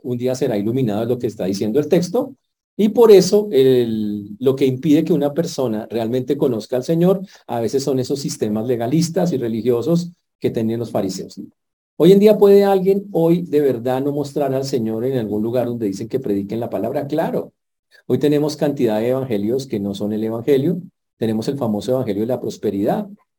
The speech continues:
donde lo único que hacen es pedir plata. Eso es totalmente contra Dios. Eso es algo terrible. Eso es algo que desdice lo que la palabra de Dios dice.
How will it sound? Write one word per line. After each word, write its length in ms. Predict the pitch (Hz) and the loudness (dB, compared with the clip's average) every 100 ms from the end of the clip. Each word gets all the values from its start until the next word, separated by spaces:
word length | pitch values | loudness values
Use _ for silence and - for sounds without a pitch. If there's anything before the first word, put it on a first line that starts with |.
| _ _ _ | _ _ _
donde 240 | 117 110 | -4 -2
lo 100 | 110 | -2
único 180 | 110 123 | 0 -2
que 100 | 135 | -2
hacen 160 | 110 117 | -4 -4
es 100 | 113 | 0
pedir 260 | 135 139 | 2 2
plata. 400 | 139 143 135 285 - _ _ _ _ _ | 0 0 0 -4 -8 _ _ _ _ _
Eso 240 | 131 143 330 | -2 2 2
es 240 | - - | 0 -4
totalmente 600 | 135 127 131 120 113 113 | -4 -2 -2 -4 -4 -4
contra 340 | 113 104 101 | -4 -4 -4
Dios. 340 | 92 92 - _ _ _ _ _ _ _ _ | -4 -6 -10 _ _ _ _ _ _ _ _
Eso 80 | - | -8
es 80 | 135 | -4
algo 260 | 120 135 135 | -2 -2 -2
terrible. 480 | 101 117 139 131 - - | -4 -4 -4 -6 -10 -14
Eso 180 | - 123 | -8 -4
es 80 | |
algo 220 | 135 127 131 | -2 -2 -2
que 120 | 123 | -2
desdice 380 | 101 107 98 123 | -2 -4 -4 -4
lo 140 | 117 | -4
que 80 | 117 | -4
la 120 | 98 | -4
palabra 460 | 98 95 95 113 113 | -2 -2 -2 -2 -2
de 80 | |
Dios 380 | 101 95 92 95 | -2 -4 -6 -6
dice. 260 | 110 175 | -6 -6